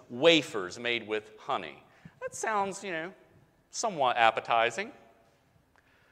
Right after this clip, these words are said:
But think about eating that three times a day for forty years. Doesn't sound too great, does it? I mean, it's sustenance.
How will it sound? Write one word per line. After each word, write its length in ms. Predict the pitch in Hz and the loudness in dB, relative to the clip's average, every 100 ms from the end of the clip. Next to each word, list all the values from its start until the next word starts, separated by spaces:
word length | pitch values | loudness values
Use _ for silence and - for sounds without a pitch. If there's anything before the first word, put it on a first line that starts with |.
| _ _ _ _ _ - | _ _ _ _ _ -2
But 160 | 160 | -2
think 300 | - 226 240 | -2 -6 -4
about 340 | 160 139 127 135 | 0 2 2 0
eating 340 | 151 147 113 | -6 -6 -4
that 520 | 92 85 85 - - - - | -2 -2 -2 -8 -16 -20 -20
three 300 | - 185 220 | -10 -6 -6
times 400 | 190 160 147 143 | -6 -6 -6 -6
a 60 | 135 | -6
day 680 | 117 113 92 80 78 78 92 - _ _ _ _ _ _ _ _ _ | 0 2 2 -2 -8 -14 -20 -20 _ _ _ _ _ _ _ _ _
for 200 | - 87 | -16 -14
forty 400 | - 110 113 104 | -10 -8 -6 -6
years. 720 | 82 80 60 - - - - _ _ _ _ _ _ _ _ _ _ _ _ _ _ _ _ _ _ _ _ _ _ _ _ _ _ _ _ _ _ _ - | -8 -12 -14 -16 -20 -20 -20 _ _ _ _ _ _ _ _ _ _ _ _ _ _ _ _ _ _ _ _ _ _ _ _ _ _ _ _ _ _ _ 0
Doesn't 260 | 180 214 147 | 0 0 -6
sound 420 | 170 156 139 131 | -2 0 -2 -6
too 140 | 151 | -10
great, 420 | 113 131 113 82 | -2 2 2 0
does 240 | 104 87 - | -4 -4 -6
it? 120 | 53 - _ _ _ _ - | -20 -20 _ _ _ _ -14
I 40 | 117 | -8
mean, 140 | 156 | -4
it's 180 | 190 - | -4 -4
sustenance. 840 | - 269 - - 156 170 - - | -4 -4 -4 -8 -8 -10 -14 -20